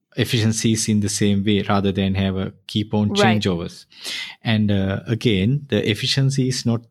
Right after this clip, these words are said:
Speaker 1: that something that we need to reach hundred. Uh, with, uh, a high, uh, let's say thirty, forty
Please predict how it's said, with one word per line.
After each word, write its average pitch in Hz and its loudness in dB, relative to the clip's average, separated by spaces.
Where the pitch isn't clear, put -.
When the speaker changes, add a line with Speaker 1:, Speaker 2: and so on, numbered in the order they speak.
Speaker 1:
that 110 0
something 110 -2
that 110 -4
we 104 0
need 101 0
to 104 -4
reach 107 0
hundred. 107 0
Uh, 98 -4
with, 104 -2
uh, 90 2
a 113 -12
high, 107 2
uh, 95 -2
let's 95 -2
say 95 0
thirty, 104 0
forty 101 0